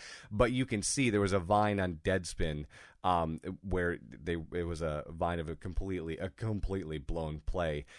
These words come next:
that just looks like terrible communication amongst the team. And, and that's something that you, you need to continually hone in and continually talk about as an organization. And when you look at what's happening with that team in particular, um, that to me seems more indicative of what happens at most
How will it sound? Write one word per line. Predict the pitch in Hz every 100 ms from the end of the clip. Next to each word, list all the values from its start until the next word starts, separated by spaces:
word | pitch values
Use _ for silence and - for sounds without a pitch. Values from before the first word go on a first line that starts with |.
| -
that | 95
just | 85 95
looks | 92 -
like | 82 78
terrible | - 90 87 82
communication | - 85 78 90 87 - 78
amongst | 76 78 -
the |
team. | - 120 107
And, | 87 -
and | 92
that's | 98 104 -
something | 104 92 92
that | 82
you, | 85 90 90 85 80 - - _ _
you | 101
need | 92 104
to | 87
continually | 98 90 - 113 101 92 87 85
hone | 76 - 98 90
in | 98 95
and | 90
continually | 87 78 104 92 80
talk | 78 - -
about | 104 82 80 76 - - -
as | 120 117
an | 101
organization. | 101 98 85 87 85 113 113 78
And | 69 87
when | 98 101
you | 98
look | 95 123 -
at | 110 98
what's | 95
happening | - 131 - 90 85
with | 82 90
that | - 87 92 -
team | 90
in | 82
particular, | 76 101 139 117 87 76 - - -
um, | 92 87 85 101
that | 117 131 -
to | 104
me | 98
seems | 90 104 87
more | 98 104 98
indicative | 87 92 85 82
of | 82
what | 82
happens | 76 87 82 80
at | 73
most | 82 87 - -